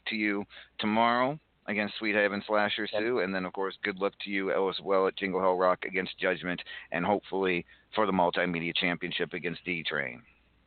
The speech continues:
Speaker 2: And no problem, and congratulations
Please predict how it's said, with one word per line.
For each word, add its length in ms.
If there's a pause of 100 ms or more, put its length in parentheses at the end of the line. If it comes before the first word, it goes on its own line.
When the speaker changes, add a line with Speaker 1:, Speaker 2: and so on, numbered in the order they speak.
(760)
Speaker 2:
And 100
no 120
problem, 320
and 100
congratulations 760